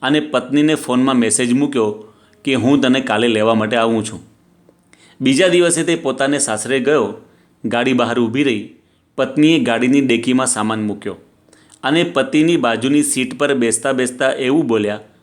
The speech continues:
"લ્યો, આવું પડ્યું ને?" તેથી પતિએ ગુસ્સે થઈને એમની પત્નીને ધક્કો મારીને બહાર કાઢી મૂકી. સામાન ગાડીમાંથી ફેંકી દીધો અને ખાલી ગાડી લઈને પાછા આવી ગયા.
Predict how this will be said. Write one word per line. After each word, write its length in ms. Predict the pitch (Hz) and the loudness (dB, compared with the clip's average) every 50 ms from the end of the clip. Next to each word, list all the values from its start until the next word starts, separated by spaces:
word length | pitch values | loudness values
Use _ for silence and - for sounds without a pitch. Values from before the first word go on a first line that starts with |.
| _ _ _ _ _ _ - - | _ _ _ _ _ _ -6 -4
"લ્યો, 360 | 113 117 127 123 110 95 85 - - - _ _ - | 0 0 2 2 2 0 -2 -8 -16 -20 _ _ -4
આવું 300 | 113 110 120 135 131 131 | -2 0 0 0 0 0
પડ્યું 260 | 143 147 170 196 185 | 0 0 2 2 0
ને?" 120 | 135 98 - - - _ _ _ _ _ _ _ _ _ _ _ _ _ _ _ _ _ _ _ _ _ _ _ - | -2 -4 -6 -12 -20 _ _ _ _ _ _ _ _ _ _ _ _ _ _ _ _ _ _ _ _ _ _ _ -4
તેથી 280 | 139 139 139 - 190 | -2 -2 0 0 0
પતિએ 400 | 170 165 147 139 - 160 170 170 | 0 2 -2 0 2 2 2 2
ગુસ્સે 380 | 143 120 120 120 117 - 151 160 | 2 0 0 -2 0 2 0 0
થઈને 600 | 156 - 127 127 139 151 127 113 110 113 - - - _ _ _ _ _ _ _ _ _ _ _ _ _ - 135 | 0 -2 -2 0 0 0 0 -2 -4 -8 -14 -20 -20 _ _ _ _ _ _ _ _ _ _ _ _ _ -4 0
એમની 200 | 131 147 156 151 | 2 2 2 2
પત્નીને 520 | - 135 123 123 123 143 143 151 151 143 | 2 0 -2 0 0 2 4 4 4 4
ધક્કો 320 | 117 123 117 110 123 139 | 2 0 -2 -2 0 0
મારીને 320 | 135 127 117 120 123 127 123 | 2 2 2 2 2 0 2
બહાર 220 | 117 110 113 113 | 2 2 2 0
કાઢી 240 | 107 117 110 110 107 | 0 -2 -2 0 0
મૂકી. 340 | 107 104 101 - - - - - _ _ _ _ _ _ _ _ _ _ _ _ _ _ _ _ _ _ _ - | -2 -2 -4 -6 -10 -14 -16 -20 _ _ _ _ _ _ _ _ _ _ _ _ _ _ _ _ _ _ _ -6
સામાન 360 | - 131 131 139 151 160 147 | -2 -2 0 0 2 0 0
ગાડીમાંથી 460 | 123 127 127 135 135 143 143 135 143 | 0 0 0 0 -2 -2 -2 -4 -4
ફેંકી 280 | - 120 117 110 - 151 | -4 -6 -8 -6 -4 -2
દીધો 420 | 143 135 117 120 117 117 113 - - _ _ _ _ - | -2 -2 -2 -2 -2 -4 -6 -12 -20 _ _ _ _ -4
અને 180 | 120 123 123 | -2 -2 -2
ખાલી 340 | 120 123 - 117 120 139 147 | -2 -4 -4 -2 0 0 2
ગાડી 220 | 123 123 117 117 | 2 2 0 2
લઈને 240 | 117 117 113 120 123 | 2 2 2 2 0
પાછા 320 | 120 113 104 - - 107 104 | 0 0 -2 -2 -2 -4 -2
આવી 160 | 101 104 101 | -2 -2 -4
ગયા. 220 | 98 98 95 92 | -6 -8 -12 -14